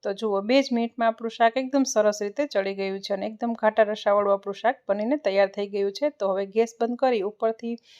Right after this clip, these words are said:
થોડો ગરમ મસાલો અને કોથમીર નાખી અને બરાબર મિક્સ કરી અને શાકને આપણે સર્વ કરી દઈશું. તો ફ્રેન્ડ્સ, આ ખૂબ જ આસાન રીતે બનતું આ શાકની રેસીપી જો તમને પસંદ આવી હોય તો એને લાઈક, શેર અને સબસ્ક્રાઇબ કરજો. તો ચલો હવે મળીએ આગળના વીડિયોમાં.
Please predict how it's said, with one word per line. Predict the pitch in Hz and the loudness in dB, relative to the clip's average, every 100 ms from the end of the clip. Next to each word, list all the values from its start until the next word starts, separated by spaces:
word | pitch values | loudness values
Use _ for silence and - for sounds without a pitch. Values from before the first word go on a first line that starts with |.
| - _ | -20 _
થોડો | - 240 | 0 2
ગરમ | 233 262 285 | 4 4 4
મસાલો | 214 202 202 196 | 2 2 2 4
અને | 202 196 | 2 -2
કોથમીર | 196 247 247 233 | 0 -2 0 -4
નાખી | 226 240 240 202 | 0 -2 -2 0
અને | 196 | 0
બરાબર | 190 202 202 214 | 0 2 4 2
મિક્સ | 214 220 226 - | 0 -2 -4 -2
કરી | 240 214 | 0 0
અને | 196 | 0
શાકને | 202 - 254 214 | -2 -2 -2 0
આપણે | 185 190 330 - | -2 -2 -6 0
સર્વ | 262 277 | 2 2
કરી | 277 262 | 2 0
દઈશું. | 240 247 247 247 254 _ - _ - | 2 0 0 -8 -8 _ -20 _ -8
તો | 196 | -6
ફ્રેન્ડ્સ, | 196 220 220 - | -2 -2 -2 -2
આ | 220 | -2
ખૂબ | 214 - 240 269 | -2 -2 4 4
જ | 247 | 4
આસાન | 226 226 233 | 0 2 2
રીતે | 226 214 - | 0 -4 -4
બનતું | 214 220 226 220 208 | -2 -2 -2 -2 0
આ | |
શાકની | 220 233 226 240 | 2 0 0 2
રેસીપી | 240 247 262 269 | 0 0 -6 -8
જો | 247 262 | -4 -2
તમને | 262 262 | 0 0
પસંદ | 254 247 254 247 | 0 0 0 2
આવી | 254 262 | 2 4
હોય | 247 185 | 0 0
તો | 202 | -2
એને | 208 | -2
લાઈક, | 202 220 233 - | 2 4 2 0
શેર | 247 | 0
અને | 202 214 | 0 -2
સબસ્ક્રાઇબ | - 294 - 302 294 | -2 -4 2 2 2
કરજો. | 247 240 240 240 _ - _ | -4 -2 -4 -6 _ -20 _
તો | - | -12
ચલો | 185 208 233 | -2 0 2
હવે | 254 262 | 2 4
મળીએ | 262 269 269 | 4 4 4
આગળના | 269 277 269 262 | 4 4 2 0
વીડિયોમાં. | 262 269 277 339 | -2 0 2 0